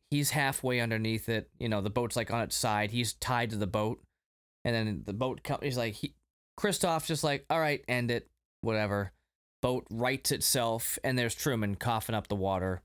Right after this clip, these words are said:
and he's, like, good to go. And he just goes back on with his day. He's like, "Yeah."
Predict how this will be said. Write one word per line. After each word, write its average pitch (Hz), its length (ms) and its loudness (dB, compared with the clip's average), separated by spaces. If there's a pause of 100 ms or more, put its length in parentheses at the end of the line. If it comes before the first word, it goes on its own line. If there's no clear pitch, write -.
(200)
and 110 140 -2
he's, 104 160 0
like, 98 160 -2
good 110 160 0
to 107 80 0
go. 90 280 0
And 135 100 2
he 175 100 2
just 196 220 -2
goes 185 240 2
back 165 300 0
on 160 200 0
with 151 80 -2
his 143 120 -2
day. 139 140 0
He's 131 100 0
like, 147 160 0
"Yeah." 180 360 0